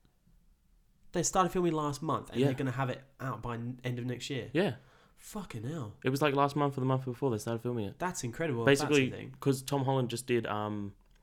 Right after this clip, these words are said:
Speaker 2: the Uncharted movie. He basically finished that, and, like, a week or two later, they were like, "Yeah, we're starting Spider-Man."
Speaker 1: Oh, really?
Speaker 2: Yeah.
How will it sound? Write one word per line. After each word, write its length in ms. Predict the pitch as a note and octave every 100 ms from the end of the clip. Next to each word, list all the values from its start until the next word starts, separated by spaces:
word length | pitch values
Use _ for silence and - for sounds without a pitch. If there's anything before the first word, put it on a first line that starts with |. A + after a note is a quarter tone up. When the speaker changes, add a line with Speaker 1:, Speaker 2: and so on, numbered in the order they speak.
| _ _ _ -
Speaker 2:
the 100 | A#2
Uncharted 320 | A2 B2+ A#2
movie. 280 | F2+ F2 G2+ _ _
He 100 | -
basically 320 | B2 B2+ C3+
finished 380 | A#2+ C#3 C3+ B2
that, 140 | C3+ A2+
and, 80 |
like, 140 | G2+ G2 - A#2
a 60 |
week 260 | G#2+ A#2+ A#2+
or 60 |
two 180 | A2+ A2+
later, 260 | G#2 G#2+ G2
they 140 | G2
were 100 | G2
like, 160 | G2 G2
"Yeah, 80 | A2
we're 80 | G2
starting 240 | G#2 G2
Spider-Man." 340 | G2 G2 F2 F#2 - _ -
Speaker 1:
Oh, 100 | F#3
really? 380 | G#3+ A3 F2+ F#2+
Speaker 2:
Yeah. 200 | A2+